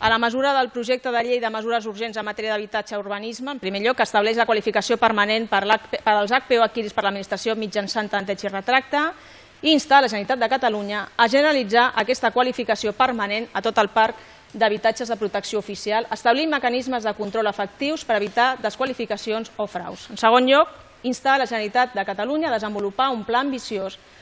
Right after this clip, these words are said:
per recuperar el parc d'H P O desqualificat o en risc de desqualificació, utilitzant eines com l'exercici efectiu del dret a tanteig i retracte ampliats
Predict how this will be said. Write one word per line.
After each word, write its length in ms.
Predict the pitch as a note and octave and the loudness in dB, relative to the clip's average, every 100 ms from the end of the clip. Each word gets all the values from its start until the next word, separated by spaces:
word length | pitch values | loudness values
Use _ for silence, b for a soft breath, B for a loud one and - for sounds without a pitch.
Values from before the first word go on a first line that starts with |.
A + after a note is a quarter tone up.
| B | B
per 80 | B3 C4+ | 2 2
recuperar 340 | C4 A#3 A#3 | 2 2 2
el 80 | A#3+ | 2
parc 240 | - B3+ | 2 2
d'H 260 | A3+ B3+ - | 2 -2 -2
P 80 | A3+ | -2
O 40 | A3+ | 0
desqualificat 720 | G#3+ G3 A#3 B3+ A3 A3+ A#3 | -2 -6 -6 -6 0 0 2
o 140 | C4+ C#4+ | 4 4
en 80 | C4 | 2
risc 360 | B3+ C4+ - A3 | -2 -6 -6 -4
de 60 | |
desqualificació, 840 | G#3 - G#3+ F#3+ F#3+ E3 - G#3 F#3+ - | -2 -2 -4 -4 -8 -10 -8 -6 -6 -8
utilitzant 460 | A3 A#3+ A3 C#4+ C#4+ | -6 -4 0 0 2
eines 300 | C#4+ D#4+ D4 | 0 -2 -4
com 120 | B3+ | -2
l'exercici 580 | A3+ A3 A3 G#3+ C4+ C#4+ | -2 -2 -4 -6 -6 -4
efectiu 400 | C4 A#3 - C4 | -4 -6 -4 -2
del 140 | A3+ G#3 | -2 0
dret 160 | A#3+ | 0
a 80 | A#3 | 0
tanteig 380 | A3 G#3 G#3+ - | -4 -6 -8 -6
i 60 | G3+ | -4
retracte 440 | G3+ A#3+ A#3+ D4 | -2 -2 0 0
ampliats 540 | E4 C4 A3+ A3+ A#3+ | 0 0 2 2 0